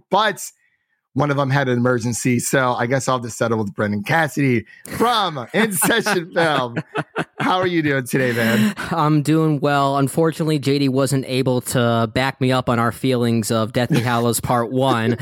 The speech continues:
Speaker 1: <laughs>
Speaker 2: I'll have to do all the heavy li-, heavy lifting here, but I'm doing very well. It's great to be back. Last time I was here was when Matt and I joined you to talk about The Chamber of Secrets, and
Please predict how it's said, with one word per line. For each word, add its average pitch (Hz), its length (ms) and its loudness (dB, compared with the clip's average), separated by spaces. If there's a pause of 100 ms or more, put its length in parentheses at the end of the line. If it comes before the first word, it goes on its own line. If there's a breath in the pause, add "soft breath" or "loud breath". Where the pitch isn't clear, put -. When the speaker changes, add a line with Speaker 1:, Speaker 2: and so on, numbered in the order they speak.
(120)
Speaker 1:
<laughs> - 160 -14
Speaker 2:
I'll 127 80 0
have 123 60 0
to 131 60 -12
do 143 120 2
all 135 100 2
the 123 60 -6
heavy 123 240 -4
li-, 131 180 -2
heavy 147 240 -4
lifting 139 400 0
here, 110 300 0
but 139 100 0
I'm 165 80 4
doing 233 240 2
very 226 200 2
well. 196 260 2
It's - 100 -6
great 143 200 0
to - 60 -8
be 131 120 2
back. 127 340 0
Last 120 220 -2
time 127 120 0
I 123 60 2
was 120 140 0
here 127 260 0
was 120 540 2
when 113 180 2
Matt 127 240 0
and 135 100 0
I 123 120 2
joined 117 340 2
you 120 80 2
to 110 80 -2
talk 120 300 -4
about 117 220 -4
The 113 60 -8
Chamber 117 360 0
of 104 80 -4
Secrets, - 720 -4
and 117 340 0